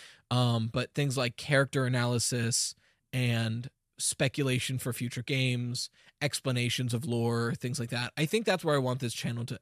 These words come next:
end up. Um, but that's gonna be a long and winding road, you know? I, I, if I just tomorrow start doing that,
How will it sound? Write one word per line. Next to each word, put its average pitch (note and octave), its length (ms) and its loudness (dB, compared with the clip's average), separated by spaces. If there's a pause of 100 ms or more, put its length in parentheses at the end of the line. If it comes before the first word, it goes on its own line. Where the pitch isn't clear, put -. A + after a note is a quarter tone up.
end A#2+ 220 -4
up. - 240 -12 (580)
Um, A#2+ 280 2
but C3+ 100 -4
that's F3+ 160 2
gonna A3+ 120 0
be A3 100 2
a F#3+ 40 2
long D#3+ 220 4
and D3+ 100 2
winding C#3 260 -2
road, B2 300 -4 (140)
you C3+ 160 2
know? B2+ 180 2 (380)
I, C3+ 200 4
I, G#2 220 0
if C#3+ 180 2
I D#3 360 4
just D#3+ 420 0
tomorrow C3 540 4
start C#3 320 2
doing B2+ 260 -2
that, E3+ 260 -2